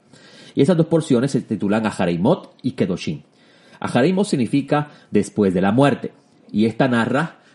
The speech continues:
los sucesos después de la muerte de los dos hijos de Aarón, quienes entraron en el lugar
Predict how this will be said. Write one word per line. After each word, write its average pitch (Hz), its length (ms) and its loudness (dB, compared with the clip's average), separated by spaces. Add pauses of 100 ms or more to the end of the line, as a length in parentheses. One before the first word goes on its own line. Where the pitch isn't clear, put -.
los 104 160 0
sucesos 151 720 -2
después 127 460 -4
de 143 80 2
la 120 120 2
muerte 123 400 0
de 123 80 0
los 101 140 -4
dos 113 180 -4
hijos 117 160 0
de 127 80 0
Aarón, 120 220 0
quienes 117 260 -2
entraron 143 460 -2
en 180 80 -2
el 151 60 0
lugar 131 360 0